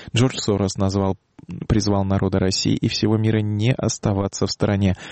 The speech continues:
а открыто выразить своё возмущение происходящим, поскольку давление общественного мнения может заставить Владимира Путина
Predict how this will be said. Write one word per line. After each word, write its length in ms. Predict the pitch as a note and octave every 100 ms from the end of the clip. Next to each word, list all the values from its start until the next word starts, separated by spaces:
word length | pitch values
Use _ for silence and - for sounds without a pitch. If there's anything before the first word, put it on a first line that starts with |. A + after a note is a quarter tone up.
| -
а 120 | A2
открыто 420 | G2 - G#2 G2+
выразить 340 | F#2+ A2+ A2 -
своё 240 | - G2
возмущение 640 | F#2+ F#2+ F#2+ F2+ G#2+ G#2 G2+
происходящим, 800 | - F#2+ - G2+ G2 F#2 F#2 F#2+
поскольку 380 | F#2 - F#2
давление 400 | F#2+ G2 G3+ F3+
общественного 560 | D#3+ - F#3+ - E3 F#2+
мнения 320 | G2 G#2+ A#2
может 320 | G#2+ A2+ A#2+
заставить 540 | B2 C3 - G2 F#2+ -
Владимира 400 | F#2+ F#2+ F#2 F2+
Путина 440 | - A#2+ A#2+ A#2